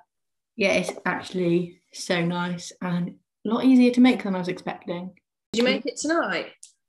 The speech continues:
Speaker 1: Yeah, I did. Made it
Speaker 2: Oh.
Speaker 1: the other day for, like, the first time and then made it again this evening for the family and went down a treat.
Speaker 2: Oh, that's good. You'll have to make it for me at some point,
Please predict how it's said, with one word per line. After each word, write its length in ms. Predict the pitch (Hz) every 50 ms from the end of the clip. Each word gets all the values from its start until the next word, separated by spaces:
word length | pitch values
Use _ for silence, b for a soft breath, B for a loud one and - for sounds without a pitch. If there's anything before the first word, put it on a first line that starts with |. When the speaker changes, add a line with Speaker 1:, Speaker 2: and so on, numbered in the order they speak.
| _ _ -
Speaker 1:
Yeah, 160 | 180 175 170
I 60 | 165
did. 400 | 165 170 170 165 170 165 165 - _ _ b b b b b b b _
Made 240 | - 196 202 208 208 226
it 200 | 220 214 202 247
Speaker 2:
Oh. 360 | 262 262 262 269 269 269 269 - _ _ _ 277 269 269 247 233 220 - _ _ _ _ _ _ - - _ _ _ _ B B B B B B B B _ _ -
Speaker 1:
the 80 | 220 208
other 160 | 208 202 208
day 300 | 208 208 190 175 165 165
for, 60 | - 170
like, 120 | 160 165
the 60 | 165
first 300 | 165 - 165 160 165 -
time 260 | - 180 170 170 170
and 100 | 170 170
then 300 | 175 165 160 165 165 - -
made 240 | 190 180 175 170 170
it 100 | 170 170
again 440 | 170 170 165 165 165 165 170 170 - _ _ -
this 160 | 170 - -
evening 320 | 170 165 165 - 160 160 160
for 100 | - 170
the 80 | 175
family 500 | - - 160 160 160 160 165 170 175 175 - b b b b b b b b _ _ _ _
and 480 | 180 170 170 165 170 170 170 175 175 - _
went 220 | - 175 175 170 180
down 340 | 185 180 175 175 175 180 254
a 40 | -
treat. 540 | - - 208 220 208 - - - - - - _ _ _ _ _ _ _ _ _ _ _ _ _ _ _ -
Speaker 2:
Oh, 140 | 254 269 240
that's 220 | 220 - - -
good. 320 | - 233 240 214 185 196
You'll 140 | - 202 226
have 100 | 233 -
to 80 | - 233
make 220 | 233 220 220 226
it 120 | 233 208 -
for 60 | 233
me 140 | 214 208 190
at 80 | -
some 240 | - - 185 185 185
point, 300 | 185 190 185 180 175 170